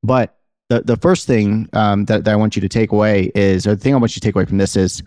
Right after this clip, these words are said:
um, think about it, especially if you're a founder, you're an agency owner or something like that. If you have not,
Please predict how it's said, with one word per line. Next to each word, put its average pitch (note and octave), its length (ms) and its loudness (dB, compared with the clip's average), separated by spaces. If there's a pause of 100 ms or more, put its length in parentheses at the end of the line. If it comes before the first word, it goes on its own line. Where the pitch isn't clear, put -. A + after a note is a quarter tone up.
(260)
um, G2+ 180 0
think E3 180 0
about A2 180 0
it, E2+ 40 -6
especially A#3 280 0
if C#3 80 -2
you're A2 120 2
a F2 40 -2
founder, G#2+ 380 0
you're G2 140 0
an F#2 80 0
agency A2 440 0
owner G2+ 160 2
or F2+ 40 0
something G2+ 300 -2
like F#2 180 -2
that. F#2 280 0
If - 200 -4
you E3 200 2
have C#3 200 0
not, G#2+ 360 0